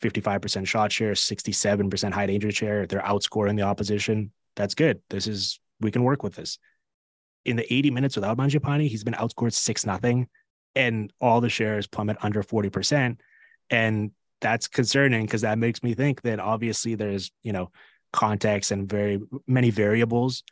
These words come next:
uh, in terms of with and without you stats. But that makes me think that Mangiapane, and that's what we see when we watch them, looks like more of the driver there, right? Like, his speed is creating stuff. His puck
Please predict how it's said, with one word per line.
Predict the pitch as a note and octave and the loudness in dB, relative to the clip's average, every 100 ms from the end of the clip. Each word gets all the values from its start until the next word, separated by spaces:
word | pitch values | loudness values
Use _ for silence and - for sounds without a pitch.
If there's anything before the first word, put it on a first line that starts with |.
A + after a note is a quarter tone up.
| _ | _
uh, | A2 G2+ G2 - | -4 -2 -2 -4
in | G2+ | -4
terms | G#2+ G2+ | -2 -2
of | G2 | 0
with | G#2 A2+ | 0 0
and | G#2+ | 0
without | F#2+ G2 | -2 -2
you | A#2+ | -2
stats. | A#2+ B2+ C3 C#3 - _ _ | 0 0 0 -2 -8 _ _
But | B2 | 0
that | C#3+ | 2
makes | D#3 D3+ | 4 2
me | C#3 | 2
think | C#3+ C#3 | 0 0
that | C#3+ | 0
Mangiapane, | C#3+ C#3+ C#3 C#3 E3 B2 | 0 0 0 2 2 2
and | A#2 | 0
that's | G#2 G#2+ | -4 -6
what | B2+ A#2+ | -2 0
we | A2 | 0
see | - E3+ C3 - _ _ _ _ - | 2 4 2 0 _ _ _ _ 0
when | B2+ | 4
we | C#3 | 4
watch | D#3+ - | 2 0
them, | A2 G#2+ G#2+ _ | -2 -2 -6 _
looks | A#2+ A#2+ | -2 0
like | B2 A2 | 0 2
more | B2 | 2
of | A2+ | 0
the | A#2+ | 0
driver | A2 A#2 A2 | 2 2 2
there, | F#2 E2+ | -2 -4
right? | F#2+ A2+ | -4 -4
Like, | G2+ - | -4 -8
his | - - A2 G#2+ | -14 -4 -2 0
speed | - - A2 G#2 | 0 0 0 0
is | - | -2
creating | - G#2 G#2 G#2 | 0 2 2 0
stuff. | G#2 - G#2 G2+ | -4 -2 -2 -2
His | - A2 G#2 - | -2 0 0 -2
puck | - A2 | -4 -4